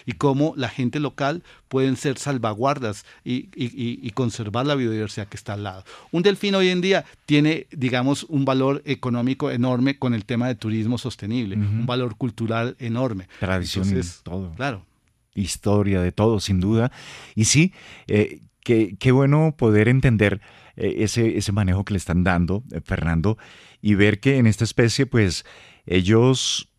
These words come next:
Speaker 2: dependen también de nosotros, de cierta manera, ¿no? Y de lo que está pasando. Y de ver también cómo las comunidades se pueden convertir en esa red de información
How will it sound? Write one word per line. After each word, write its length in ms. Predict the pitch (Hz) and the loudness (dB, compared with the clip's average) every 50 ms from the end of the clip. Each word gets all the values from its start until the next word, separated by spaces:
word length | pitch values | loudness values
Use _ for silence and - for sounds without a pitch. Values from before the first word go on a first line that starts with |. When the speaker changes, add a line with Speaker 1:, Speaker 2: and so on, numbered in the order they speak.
| _ _ _ _ _ _ _ _ _ _ _ _ _ _ _ - | _ _ _ _ _ _ _ _ _ _ _ _ _ _ _ -4
Speaker 2:
dependen 400 | 107 104 - 101 95 101 110 120 | -4 -2 0 0 0 0 0 0
también 240 | 127 120 113 101 95 | 0 0 2 2 2
de 100 | 101 117 | 2 2
nosotros, 460 | 123 113 - - - - 110 107 95 | 2 0 -2 -6 -10 -8 -8 -8 -6
de 80 | 90 | -6
cierta 280 | 82 - 101 87 - 113 | -4 -4 -4 -4 -4 -4
manera, 360 | 117 104 90 90 113 135 104 | -4 -4 -4 -4 -4 -4 -4
¿no? 200 | 85 85 98 120 | -2 -2 -2 -2
Y 60 | 135 | -2
de 140 | 127 104 101 | 0 0 0
lo 60 | 82 | 0
que 80 | - - | -2 -4
está 160 | 82 - - - | -6 -6 -4 -2
pasando. 480 | - 95 - - 117 123 120 104 - - - - - - - | -2 -2 0 0 2 2 2 0 -2 -4 -8 -20 -20 -14 -6
Y 100 | - 120 | 0 4
de 120 | 117 117 110 | 4 6 6
ver 320 | 110 113 120 135 160 160 | 6 4 4 4 2 0
también 240 | - 160 143 123 123 | -2 0 0 0 0
cómo 160 | - 127 135 | 0 0 -2
las 140 | 151 151 - | -2 -4 -4
comunidades 400 | - 127 113 101 92 87 90 98 | -2 0 0 2 2 2 2 0
se 100 | - - | -2 -4
pueden 200 | - - 98 98 | -2 0 0 0
convertir 500 | 101 113 101 107 92 - - 92 87 90 - - - - - - - | 0 0 -2 -4 -4 -2 -2 -4 -4 -4 -8 -16 -20 -20 -20 -12 -6
en 140 | 104 107 113 | -4 -2 0
esa 340 | 107 101 - 117 113 117 - | 0 0 0 0 0 0 -2
red 420 | - 131 147 123 - 127 123 127 113 | -6 -4 -2 0 2 2 2 2 0
de 120 | 110 131 | 0 -2
información 800 | 123 120 107 - 107 95 92 92 92 - - 95 95 98 110 | -2 -2 -2 -4 -6 -4 -4 -4 -4 -4 -4 -4 -2 -2 -4